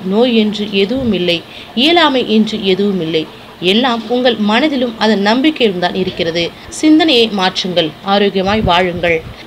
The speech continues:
நீங்கள் எதை நம்புகிறீர்களோ அதுவாகவே ஆகிறீர்கள். மரணம், மனிதனின் மரணம் எப்படி இருக்க வேண்டும் என்று தெரியுமா? அவன் பிள்ளைகள், பேரப்பிள்ளைகளை அழைத்து, "நான் இந்த வாழ்க்கையை முடித்துக்கொண்டு அடுத்த கட்டத்துக்கு செல்கிறேன்,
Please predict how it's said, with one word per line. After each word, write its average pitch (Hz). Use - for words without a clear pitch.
நீங்கள் 254
எதை 233
நம்புகிறீர்களோ 220
அதுவாகவே 208
ஆகிறீர்கள். 170
மரணம், 196
மனிதனின் 311
மரணம் 226
எப்படி 214
இருக்க 226
வேண்டும் 220
என்று 196
தெரியுமா? 185
அவன் 262
பிள்ளைகள், 277
பேரப்பிள்ளைகளை 220
அழைத்து, 214
"நான் 226
இந்த 233
வாழ்க்கையை 262
முடித்துக்கொண்டு 214
அடுத்த 185
கட்டத்துக்கு 220
செல்கிறேன், 175